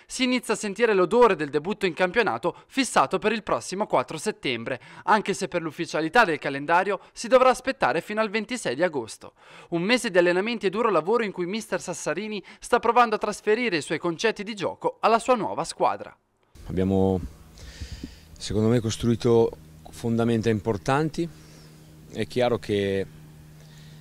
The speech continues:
Speaker 2: abbiamo ancora il tetto scoperto, come è normale che sia, che quindi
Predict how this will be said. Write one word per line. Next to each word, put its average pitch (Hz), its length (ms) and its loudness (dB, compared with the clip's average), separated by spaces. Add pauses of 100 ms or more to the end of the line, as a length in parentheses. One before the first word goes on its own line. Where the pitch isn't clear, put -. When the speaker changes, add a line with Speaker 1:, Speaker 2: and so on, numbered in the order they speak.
(120)
Speaker 2:
abbiamo 110 260 0
ancora 110 300 2
il 104 100 0
tetto 110 320 -4
scoperto, 117 600 -2
come 95 140 -6
è - 20 -4
normale 95 400 -4
che 90 80 -8
sia, 120 300 -4
che 95 100 -6
quindi 90 360 -6